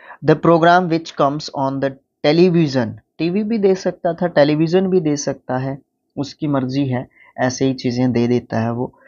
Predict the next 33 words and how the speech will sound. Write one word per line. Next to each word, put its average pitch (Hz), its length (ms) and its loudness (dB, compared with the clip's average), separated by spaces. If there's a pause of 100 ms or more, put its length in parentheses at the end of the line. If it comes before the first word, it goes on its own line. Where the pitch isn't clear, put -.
(300)
अ, 147 200 6
"These 175 360 2
days 170 340 4 (140)
in 165 200 -2
this, 147 220 0 (320)
अ, 127 320 0
in 196 180 4
the 185 220 4
evening 151 440 0 (440)
is 147 200 -2
very 135 280 2 (100)
interesting।" 120 640 -4 (260)
यहाँ 139 220 4
पे 170 180 0
जो 185 140 4
टेलीविजन 160 640 2
है 123 60 -4
ना, 135 200 -8 (1080)
ये 165 180 4
एक 190 340 2
इन्वेंटेड 170 760 4
थिंग 120 200 0
है। 117 220 -8 (720)
क्या 139 200 4
थिंग 156 280 -4
है? 165 180 -2 (440)
इन्वेंटेड, 131 840 2 (1120)
यानी 147 200 4
कि 185 80 4
आविष्कारिक 165 920 2
चीज़ 143 380 -2
है 123 140 -4
ये। 120 200 -10